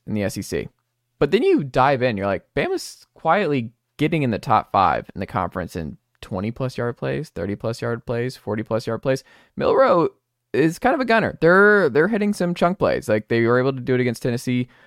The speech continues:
uh, a little bit more, especially in that second half. Um,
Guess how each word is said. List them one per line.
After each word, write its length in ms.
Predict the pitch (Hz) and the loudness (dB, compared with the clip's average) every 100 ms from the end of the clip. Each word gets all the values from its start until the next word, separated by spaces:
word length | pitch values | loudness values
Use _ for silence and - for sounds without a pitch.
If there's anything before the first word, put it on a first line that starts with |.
| _ | _
uh, 320 | 113 110 110 104 | -6 -2 -2 -4
a 60 | 113 | 0
little 160 | 127 | 0
bit 80 | 127 | 2
more, 260 | 113 117 110 | 0 0 0
especially 420 | 117 - 117 127 | -2 -4 -4 -4
in 60 | 113 | -4
that 160 | 101 | -4
second 260 | - 113 117 | -4 -2 -2
half. 320 | 113 110 110 _ _ _ _ | 0 0 -2 _ _ _ _
Um, 580 | 107 107 101 98 98 98 | 0 2 2 2 -2 -6